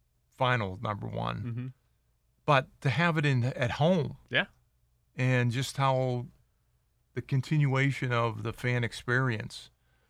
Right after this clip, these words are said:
Speaker 1: and the support from the people in the city.
Speaker 2: That, that was the other thing that's not, it's not really a moment, but just the way this entire city latched onto
Speaker 1: Yes.
Speaker 2: the Golden Knights,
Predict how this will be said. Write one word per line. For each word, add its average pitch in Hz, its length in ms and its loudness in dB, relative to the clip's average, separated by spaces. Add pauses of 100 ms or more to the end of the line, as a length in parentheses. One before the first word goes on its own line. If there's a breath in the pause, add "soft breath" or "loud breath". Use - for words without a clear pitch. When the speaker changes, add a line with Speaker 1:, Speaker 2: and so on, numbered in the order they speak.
(180)
Speaker 1:
and 120 160 -2
the 104 40 -2
support 131 440 -2
from 120 200 -4
the 110 80 -4
people 117 340 -4
in 120 80 -6
the 117 60 -8
city. 123 400 -4 (220 soft breath)
Speaker 2:
That, 151 260 4
that 160 120 6
was 180 100 4
the 156 60 4
other 139 100 4
thing 113 180 2
that's 98 160 -6
not, 113 240 4 (220)
it's - 160 -6
not 107 160 4
really 113 220 4
a 101 60 4
moment, 98 440 2
but 98 140 -2
just - 400 2 (720)
the 135 120 6
way 135 320 6
this 120 420 2 (360)
entire 113 540 2
city 98 360 -2
latched 95 400 0
onto 101 100 4
Speaker 1:
Yes. 110 120 4
Speaker 2:
the 95 60 -4
Golden 92 280 -4
Knights, - 380 -6